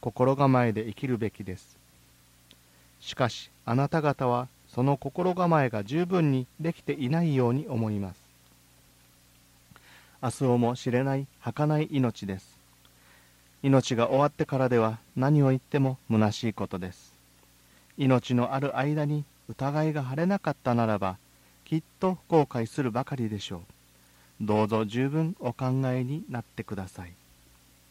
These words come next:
厳しいことをおっしゃいますね。実は蓮如上人、このお手紙を書かれたのは五十八歳の時だったのです。蓮如上人は八十四歳で往生なさいましたので、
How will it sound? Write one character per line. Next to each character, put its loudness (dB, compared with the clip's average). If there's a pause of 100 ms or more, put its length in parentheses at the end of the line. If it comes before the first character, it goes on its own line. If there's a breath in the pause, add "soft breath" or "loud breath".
(1300 soft breath)
厳 0
し -2
い 0
こ 0
と 0
を 4
お 2
っ -10
し -10
ゃ -4
い -4
ま -4
す -12
ね。 -6 (680 loud breath)
実 -2
は 8
蓮 6
如 6
上 4
人、 4
こ -2
の 2
お -2
手 2
紙 4
を 4
書 -2
か 0
れ 4
た 0
の 2
は 0 (100)
五 2
十 4
八 2
歳 2
の 2
時 -6
だ 0
っ -2
た -4
の -2
で -6
す。 -20 (1080 loud breath)
蓮 2
如 4
上 2
人 4
は 2 (400)
八 -4
十 2
四 4
歳 2
で 4
往 2
生 4
な 2
さ -2
い 2
ま 2
し -6
た -2
の 0
で、 -2